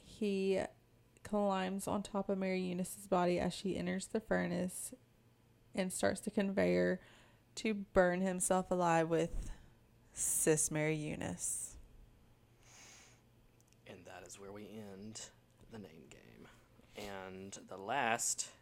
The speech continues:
Speaker 2: that we see of Doc Arden and Sister Mary Eunice.
Speaker 1: 'Cause they
Speaker 2: Yes.
Speaker 1: did.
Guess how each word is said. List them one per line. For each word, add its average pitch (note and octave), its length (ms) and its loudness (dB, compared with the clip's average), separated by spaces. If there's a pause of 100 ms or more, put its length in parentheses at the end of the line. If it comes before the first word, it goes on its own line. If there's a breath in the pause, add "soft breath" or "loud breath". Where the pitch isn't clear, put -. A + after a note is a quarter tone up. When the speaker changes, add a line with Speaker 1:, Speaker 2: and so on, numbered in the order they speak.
(100)
Speaker 2:
that - 120 -14
we A#2 100 -10
see D3 640 0
of C3 100 -18
Doc A#2 280 -2
Arden A#2+ 480 2 (500 soft breath)
and - 100 -10
Sister - 240 0
Mary E3 240 -6
Eunice. - 580 -10 (1000)
Speaker 1:
'Cause A3 380 -4
they B3 240 2
Speaker 2:
Yes. A3 120 -4
Speaker 1:
did. - 600 -2